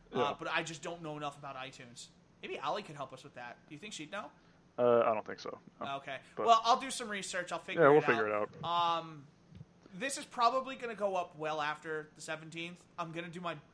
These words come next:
Speaker 2: damnedest to get it up somewhere before the end of the year. So a lot of
Speaker 1: Mm-hmm.
Speaker 2: this stuff could, you know,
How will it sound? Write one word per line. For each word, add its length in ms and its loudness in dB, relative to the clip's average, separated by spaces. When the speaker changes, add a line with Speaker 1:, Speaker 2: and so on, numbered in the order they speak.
Speaker 2:
damnedest 500 -6
to 60 -12
get 180 -8
it 100 -6
up 180 -6
somewhere 520 -6
before 300 -10
the 120 -12
end 120 -10
of 80 -12
the 60 -14
year. 160 -16
So 140 -6
a 40 -2
lot 240 2
of 20 -2
Speaker 1:
Mm-hmm. 80 -4
Speaker 2:
this 100 -6
stuff 400 0
could, 180 -10
you 80 -8
know, 80 -6